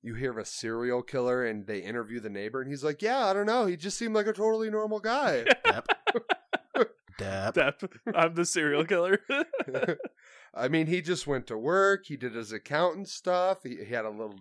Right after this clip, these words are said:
Speaker 1: dog. He kept to himself.
Speaker 3: Man, I don't know.
Speaker 1: I
Speaker 3: He
Speaker 1: would've never
Speaker 3: hosted our
Speaker 1: guessed.
Speaker 3: podcast, man. I thought he was trustworthy.
Speaker 2: <laughs> Oh.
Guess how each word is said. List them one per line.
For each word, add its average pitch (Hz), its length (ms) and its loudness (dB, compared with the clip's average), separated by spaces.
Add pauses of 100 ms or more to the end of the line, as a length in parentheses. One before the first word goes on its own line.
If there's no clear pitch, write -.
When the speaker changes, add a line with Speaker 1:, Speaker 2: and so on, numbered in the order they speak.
Speaker 1:
dog. 175 480 0
He 120 80 -20
kept - 300 -12
to 104 80 -12
himself. 170 260 -10 (100)
Speaker 3:
Man, - 80 -
I 285 60 2
don't 233 140 0
know. 233 100 2
Speaker 1:
I - 40 -2
Speaker 3:
He 170 80 2
Speaker 1:
would've 269 140 4
never 247 200 4
Speaker 3:
hosted 240 160 -2
our 220 140 4
Speaker 1:
guessed. - 80 -6
Speaker 3:
podcast, 185 640 -2
man. 170 200 -2
I 202 100 0
thought 254 260 4
he 254 80 2
was 170 140 -2
trustworthy. 143 800 0
Speaker 2:
<laughs> - 60 -20 (3250)
Oh. 147 580 -14